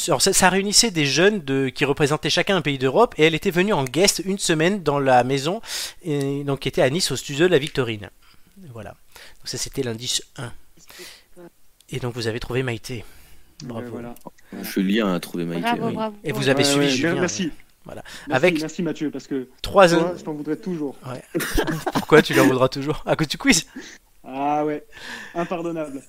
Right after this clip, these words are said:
Speaker 1: Ouais, alors, euh, vous avez quand même trouvé avec quatre indices, dont deux que je vous ai donnés. Donc merci Florent aussi, hein, je vais pas dire. <laughs> Ça, personne ne le dit.
Speaker 2: <laughs> Non, parce que tu es trop vicieux
Speaker 4: Parce que
Speaker 2: avec
Speaker 4: c'était
Speaker 2: nous.
Speaker 4: évident.
Speaker 1: Oui, non, mais je vous ai quand même donné deux indices. Euh,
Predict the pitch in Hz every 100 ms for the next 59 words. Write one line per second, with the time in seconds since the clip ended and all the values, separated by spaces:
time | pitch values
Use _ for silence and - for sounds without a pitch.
0 | - 143 151 135 135 143 147 156 160 175
1 | 190 208 - 220 214 151 196 175 175 165
2 | 185 160 135 131 139 147 131 123 123 135
3 | 170 262 139 135 127 143 - 139 131 233
4 | 277 - 240 190 190 127 123 - 156 285
5 | - - - - - - - - - -
6 | - - - 220 208 - 143 156 175 175
7 | - - - - - - - - - -
8 | - _ _ - - 180 - 170 147 151
9 | - 147 - - 170 - - - - 226
10 | - 196 220 180 165 170 170 160 185 226
11 | 156 - 185 160 - 190 180 160 190 135
12 | 107 107 117 131 147 160 139 143 131 123
13 | 123 113 104 - - - -